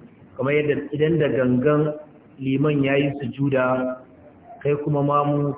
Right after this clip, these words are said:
ka tsaya a tsaye, ka ƙi tafiya wannan sujuda, har ila yau sallar ka ta ɓaci. Kamar yadda Al-Imam An-Nawawi ya ambata a cikin Majmu' Sharhul Muhazzab. Amma idan da kuskure ne ko rafkannuwa, wato kai,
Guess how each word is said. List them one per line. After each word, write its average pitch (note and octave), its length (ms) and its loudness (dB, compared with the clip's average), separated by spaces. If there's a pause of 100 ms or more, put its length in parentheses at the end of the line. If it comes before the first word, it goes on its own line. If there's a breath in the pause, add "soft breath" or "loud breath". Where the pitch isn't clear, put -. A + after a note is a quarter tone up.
(120)
ka D3+ 120 -2
tsaya D3+ 300 -2
a A#2+ 280 -2
tsaye, C3+ 400 -2
ka D3 60 -2
ƙi - 140 -8
tafiya D3 320 -2
wannan C3 300 0
sujuda, D#3+ 380 -2 (840)
har C#3+ 140 0
ila C3+ 260 0
yau C3 300 2 (100)
sallar C3+ 280 -2
ka A2+ 60 -4
ta A2 180 -6
ɓaci. - 480 -8 (600)
Kamar B2+ 180 -2
yadda C#3 120 0
Al-Imam C3 340 0
An-Nawawi C3+ 280 2
ya C3 120 2
ambata B2+ 420 -2
a A2 80 -4
cikin C#3 280 -6
Majmu' B2+ 540 -2
Sharhul C3 360 -2
Muhazzab. A2+ 500 -4 (760 loud breath)
Amma D3+ 180 -2
idan D3+ 260 2
da D3 80 2
kuskure D3 520 0
ne C3+ 220 0
ko C#3 120 0
rafkannuwa, C#3 920 0 (480)
wato A#2 360 -2
kai, D#3 300 -2